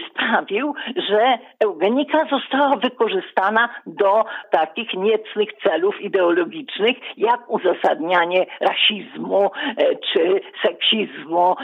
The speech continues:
nawet ludobójstwa. Natomiast w przypadku Mendla także jego eksperymenty <laughs> okazały się, e, mieć walor przybliżony, dlatego że, e,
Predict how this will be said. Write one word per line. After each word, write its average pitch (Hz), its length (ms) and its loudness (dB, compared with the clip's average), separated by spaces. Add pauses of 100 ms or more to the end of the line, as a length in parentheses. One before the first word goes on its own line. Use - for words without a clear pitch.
(120)
nawet - 540 2
ludobójstwa. - 1000 -2 (320)
Natomiast 208 1000 0 (500)
w - 260 -4
przypadku 311 540 0
Mendla 208 480 2 (1000)
także 277 440 0
jego 190 400 2
eksperymenty 185 1200 0 (440)
<laughs> 269 580 0
okazały 196 680 2
się, 208 360 2 (280)
e, 185 640 2
mieć 220 300 0 (220)
walor 220 400 2
przybliżony, 302 760 0
dlatego 190 600 2
że, - 140 0
e, 196 220 4